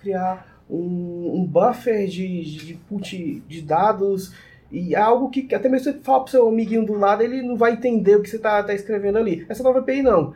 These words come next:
ela já te dá uma sintaxe bem mais orientada ao H T T P, então quando você, você tá criando, você sabe que tá criando lá um client H T T P, você sabe que tá criando um response, você tá dando um get, que você tá trazendo os dados da, da web e, e,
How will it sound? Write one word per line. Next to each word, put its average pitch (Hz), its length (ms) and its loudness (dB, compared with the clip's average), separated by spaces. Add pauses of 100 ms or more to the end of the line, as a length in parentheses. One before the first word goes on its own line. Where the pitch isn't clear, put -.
(140)
ela 165 220 4
já 185 120 0
te 185 140 -12
dá 175 180 2
uma 214 360 -2
sintaxe 185 680 -6
bem 170 460 -2
mais 202 200 2
orientada 180 460 -2
ao 160 140 0
H 156 160 0
T 151 200 -8
T - 60 -12
P, 175 300 -2 (340)
então 175 640 -2
quando 180 200 -2
você, 180 260 -10 (180)
você 165 100 -16
tá - 120 -18
criando, 208 440 -4
você 175 120 -16
sabe 185 160 -10
que - 60 -20
tá 233 100 -2
criando 208 280 -6
lá 185 140 -2
um 160 320 -6
client 220 640 -2
H 156 220 0
T 151 120 -8
T 143 60 -10
P, 175 160 -6
você 190 100 -8
sabe 196 200 -8
que 233 60 -14
tá 220 120 -10
criando 196 400 -6 (240)
um 147 40 -6
response, 214 840 -4 (100)
você 160 100 -10
tá 170 140 -4
dando 196 180 0
um 156 140 -2
get, 214 540 0 (200)
que 156 100 -14
você 170 120 -12
tá 190 100 -4
trazendo 196 360 0
os 185 120 -2
dados 170 340 0
da, 160 200 -4
da 151 160 -2
web 165 340 2
e, 180 140 -2
e, 147 500 -8